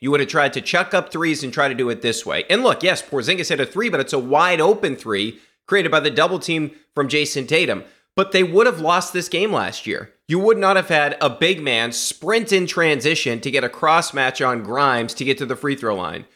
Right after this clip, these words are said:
You wouldn't have a big man that would give you the type of spacing where he gets a wide open three af-, after the Jason Tatum double team. And you would not have a big that was in the corner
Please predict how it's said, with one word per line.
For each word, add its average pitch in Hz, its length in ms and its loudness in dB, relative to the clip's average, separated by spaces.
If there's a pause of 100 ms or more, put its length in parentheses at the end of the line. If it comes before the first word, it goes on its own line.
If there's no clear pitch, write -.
(320)
You 156 120 -2
wouldn't 220 220 0
have 180 160 0
a 170 40 -2
big 180 320 0
man 120 240 0
that 139 80 0
would 143 140 -4
give 190 180 0
you 175 80 -4
the 139 120 -2
type - 320 -2
of 127 80 -2
spacing 160 640 -2
where 131 100 0
he 160 160 -4
gets 165 260 -2
a 170 60 2
wide 143 380 2
open 147 260 0
three 139 240 -2
af-, 135 220 0 (140)
after 135 300 -2
the 131 100 -6
Jason 135 340 -2
Tatum 120 280 -2
double 123 260 0
team. 87 320 -6 (420)
And 170 160 0
you 185 80 -6
would 214 220 4
not 202 200 2
have 175 220 0
a 147 120 2
big 139 580 2 (180)
that 185 120 0
was 196 160 2
in 190 120 0
the 160 100 0
corner 151 680 2